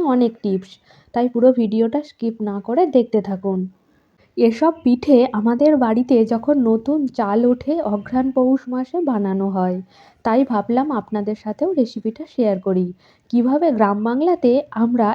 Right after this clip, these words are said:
এই ধরনের পিঠা বানিয়ে থাকি, অবশ্যই ভিডিওটি শেষ পর্যন্ত দেখবেন। নিত্যদিন আমরা যে চাল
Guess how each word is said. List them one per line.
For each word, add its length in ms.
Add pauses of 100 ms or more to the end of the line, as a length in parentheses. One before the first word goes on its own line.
এই 200
ধরনের 500
পিঠা 320
বানিয়ে 380
থাকি, 380 (500)
অবশ্যই 440
ভিডিওটি 460
শেষ 320
পর্যন্ত 440 (140)
দেখবেন। 440 (1000)
নিত্যদিন 720 (120)
আমরা 320
যে 200
চাল 220